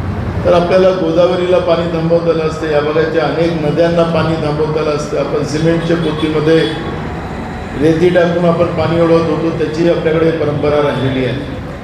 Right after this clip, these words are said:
पण कुठल्याही परिस्थितीत पाणी हे धान्य कुठूनही आणता येईल, पण पाणी आपल्याला कुठूनही आणता येत नाही, त्याला खूप दूरपर्यंत आणावं लागतं.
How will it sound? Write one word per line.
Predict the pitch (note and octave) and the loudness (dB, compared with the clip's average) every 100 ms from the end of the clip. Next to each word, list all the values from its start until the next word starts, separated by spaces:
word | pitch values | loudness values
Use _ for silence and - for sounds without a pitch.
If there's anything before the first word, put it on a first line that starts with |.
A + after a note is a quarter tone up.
| - - - - - - - - - | -12 -12 -12 -12 -10 -8 -8 -8 -2
पण | E3 D#3+ E3 | 0 2 2
कुठल्याही | E3 G3+ | 4 2
परिस्थितीत | G3+ F3+ E3 - - F3+ E3+ F3 E3+ D3+ | 4 2 2 0 -2 0 0 0 -2 -2
पाणी | D#3 F#3 | 0 2
हे | G3+ F3 F3 C#3 - - - - - - - - - - - - - - - - - - - - - - | 4 4 4 2 -2 -6 -10 -12 -12 -12 -14 -14 -14 -14 -12 -12 -10 -8 -8 -8 -10 -8 -8 -8 -6 -2
धान्य | C#3 E3 G3 | 2 4 4
कुठूनही | F#3+ F#3 G3 G#3 | 4 4 4 4
आणता | F3+ E3+ D#3 | 4 2 2
येईल, | B2 - - - - - - - - - - D#3 | 0 -2 -6 -10 -12 -12 -12 -12 -12 -12 -8 -4
पण | |
पाणी | D#3 D3+ D3 D#3 F#3 | -2 0 2 2 4
आपल्याला | F#3 F3 E3+ E3+ | 2 2 2 2
कुठूनही | E3 C#3 D3+ E3 | 0 -2 0 0
आणता | C#3+ C3+ D3 | 0 0 0
येत | C3+ C3+ | 0 -2
नाही, | D3+ E3 | -6 -2
त्याला | C#3 C3+ C#3+ C#3+ C#3+ C#3 - - | 0 0 0 0 -4 -8 -8 -8
खूप | C#3 C3+ - E3 | -6 -6 -2 -2
दूरपर्यंत | F3 D3+ D#3 D#3+ D#3 D3+ D3+ | 0 0 0 2 2 2 2
आणावं | C#3+ C#3 C#3 | 2 2 2
लागतं. | C3+ - - | 0 0 -4